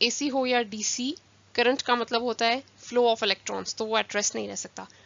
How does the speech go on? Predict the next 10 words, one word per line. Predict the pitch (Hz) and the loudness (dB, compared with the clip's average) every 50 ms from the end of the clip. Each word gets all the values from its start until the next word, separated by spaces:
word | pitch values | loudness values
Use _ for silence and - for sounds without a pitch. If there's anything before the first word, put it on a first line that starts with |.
| - - _ - - | -20 -20 _ -2 -2
It | 254 254 - - | -2 0 0 2
oscillates | - 262 - - 302 277 285 285 - 294 | 2 2 2 2 2 2 2 2 0 0
about | 220 226 220 220 | 2 0 0 0
its | 220 220 226 | -2 -4 -2
mean | 208 190 208 214 202 - | -2 -2 -2 -4 -6 -8
position। | 202 202 196 196 - 220 220 233 - _ _ _ _ _ _ _ _ _ _ _ _ _ _ _ _ _ _ _ _ - | -8 -4 -2 -2 -2 -2 -4 -8 -12 _ _ _ _ _ _ _ _ _ _ _ _ _ _ _ _ _ _ _ _ -8
ये | 220 220 262 294 294 - | 0 2 2 2 2 0
ठीक | - 262 247 - | -4 -4 -4 -4
है, | - 226 226 247 269 _ _ - | -2 -2 -2 -4 -6 _ _ -6
क्योंकि | - 254 233 269 | -4 -2 2 2